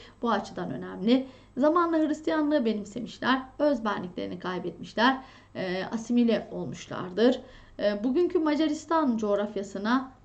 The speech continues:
e, bakın isimlerini vermişlerdir. Bu da önemli. E, ve önemli bir şey, e, ilk Türkoloji Enstitüsü dünyadaki, e, Macaristan'da Budapeşte de kurulmuştur. Dünyadaki ilk Türkoloji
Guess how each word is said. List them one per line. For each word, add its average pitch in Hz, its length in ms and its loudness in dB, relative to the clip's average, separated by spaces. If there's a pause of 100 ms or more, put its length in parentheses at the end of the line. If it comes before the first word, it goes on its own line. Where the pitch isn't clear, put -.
e, 185 40 -10 (280)
bakın 214 400 0 (300)
isimlerini 226 720 2
vermişlerdir. 180 800 -4 (200)
Bu 202 120 -6
da - 120 -6
önemli. 175 600 0 (400)
E, 220 140 0
ve 285 140 4
önemli 302 480 2
bir 247 60 -2
şey, 233 460 -2
e, 190 340 -4
ilk 302 280 0
Türkoloji 269 680 0
Enstitüsü 185 720 -8
dünyadaki, 185 760 -2 (300)
e, 202 160 -2
Macaristan'da 226 920 -2 (260)
Budapeşte 214 640 -2
de 240 120 0
kurulmuştur. 208 640 0 (320)
Dünyadaki 190 640 0
ilk - 440 0
Türkoloji 196 760 0